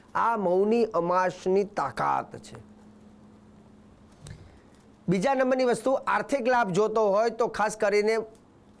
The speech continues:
આજે પીપલના વૃક્ષની નીચે જઈ ભગવાન લક્ષ્મીનારાયણ ભગવાનની પૂજા કરવી અથવા વિષ્ણુ સહસ્ત્રનો પાઠ કરો પીપલના વૃક્ષ નીચે બેસીને,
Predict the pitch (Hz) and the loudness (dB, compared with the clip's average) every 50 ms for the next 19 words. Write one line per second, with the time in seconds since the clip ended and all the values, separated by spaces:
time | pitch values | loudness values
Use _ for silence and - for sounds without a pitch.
0 | - - 180 196 190 208 220 196 165 131 - - - - - - - - - - | -6 -4 -2 -2 0 2 2 2 0 -2 -4 -8 -14 -20 -20 -20 -20 -20 -20 -20
1 | - - - - - - - - - - - - - - - - - - - - | -20 -20 -20 -20 -20 -20 -20 -20 -20 -20 -20 -20 -20 -20 -20 -20 -20 -20 -20 -20
2 | - - - - - - - - - - - - - - - - 202 196 240 247 | -20 -20 -20 -20 -20 -20 -20 -20 -20 -20 -20 -20 -20 -8 -4 -2 -2 0 0 0
3 | 254 262 262 262 247 226 220 214 - 240 233 226 220 202 180 214 208 196 220 226 | 0 0 0 0 0 0 -2 -2 0 0 0 0 0 0 2 0 2 2 2 2
4 | 202 180 170 147 170 185 196 208 226 240 240 233 214 208 - - - - - - | 2 0 -2 -2 0 0 0 0 0 -2 -2 -4 -6 -6 -10 -16 -20 -20 -20 -20
5 | - - 147 180 185 - - 233 233 240 226 226 220 220 226 214 196 175 170 202 | -6 -2 -2 -2 -2 -2 -2 0 2 2 2 2 2 0 0 0 0 0 0 0
6 | 208 208 208 208 196 170 - 170 170 160 202 208 208 208 226 214 214 233 233 - | 0 0 0 0 0 0 0 -2 0 2 2 0 0 0 0 0 0 2 0 0
7 | - 180 - 214 196 175 165 156 - 226 220 196 214 202 190 175 - - 180 180 | 0 0 0 0 -2 -2 -4 -4 -2 -2 -2 0 0 0 0 0 0 -2 -2 0
8 | 180 180 156 - - 196 233 220 - - 220 214 233 220 196 202 180 170 208 208 | 0 0 0 -2 -2 -2 -2 -2 -2 -2 0 0 0 0 -2 -2 -2 0 0 0
9 | 202 185 165 165 151 - 202 190 185 180 196 175 175 170 160 - 240 240 220 165 | 0 0 -2 -4 -4 -2 -2 0 0 0 0 0 0 -2 0 0 0 0 0 0
10 | 120 | -2